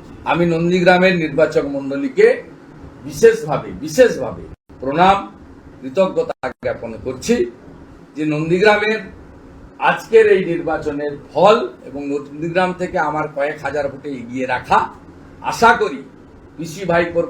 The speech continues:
কোম্পানি যে ভাঙা ক্যাসেটটা বাজান, সেটা দয়া করে আর ভবিষ্যতে বাজাতে পারবেন না।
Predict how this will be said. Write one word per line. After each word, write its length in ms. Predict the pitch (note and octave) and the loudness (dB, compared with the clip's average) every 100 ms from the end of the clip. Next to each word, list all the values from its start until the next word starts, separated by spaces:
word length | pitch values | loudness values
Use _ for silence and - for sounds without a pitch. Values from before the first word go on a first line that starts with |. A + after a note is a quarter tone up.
| C#3 | -6
কোম্পানি 460 | C3 C3 F3 G#3 A#3 - - - - - - | -10 -2 0 2 -2 -4 -16 -20 -20 -20 -12
যে 100 | C#3 - | -12 -10
ভাঙা 300 | C3 D#3+ F#3+ F#3+ D#3 | -4 4 4 4 -4
ক্যাসেটটা 520 | D3 - F#3+ - F3+ C#3+ | -10 -4 -6 -2 -2 0
বাজান, 320 | C#3+ F3 F3 - - - - - - - | 0 4 2 2 -10 -20 -20 -20 -20 -20
সেটা 180 | B2+ F3 D#3+ | -4 -2 0
দয়া 200 | C#3 C#3+ C#3+ | 0 0 0
করে 140 | D#3+ D3+ | 0 0
আর 60 | A2+ | -2
ভবিষ্যতে 380 | A#2+ A#2+ B2+ B2+ E3+ | -12 -12 -8 -6 -4
বাজাতে 280 | G#2 G#2+ C#3+ G#2 | -4 -8 -10 -10
পারবেন 280 | G#2+ G#2+ | -8 -10
না। 80 | F#2 | -12